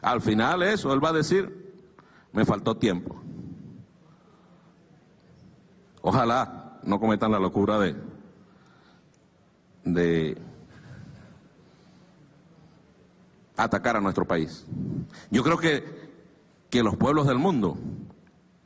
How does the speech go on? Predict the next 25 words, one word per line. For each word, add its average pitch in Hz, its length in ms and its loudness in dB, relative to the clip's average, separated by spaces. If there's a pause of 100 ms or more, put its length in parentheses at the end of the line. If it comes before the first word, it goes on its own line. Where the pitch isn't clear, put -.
y 95 460 2 (460)
nosotros 104 480 2
deberíamos 127 380 4
incorporarlo 123 680 2
a 131 40 2
este 131 160 -2
punto 135 380 2
de 123 80 2
la, 104 200 0 (420)
y - 100 0
propongo 127 440 2
yo 127 120 4
aquí, 131 200 0
pues, 127 260 2 (160)
arbitrariamente, 101 800 2
yo 87 80 4
soy 98 140 0
arbitrario. 85 360 -2 (1120)
Nosotros 123 320 2
tenemos 127 200 2
que 127 80 2
solicitarle 123 520 2
a, 117 220 0
a, 101 220 0
a, 98 280 0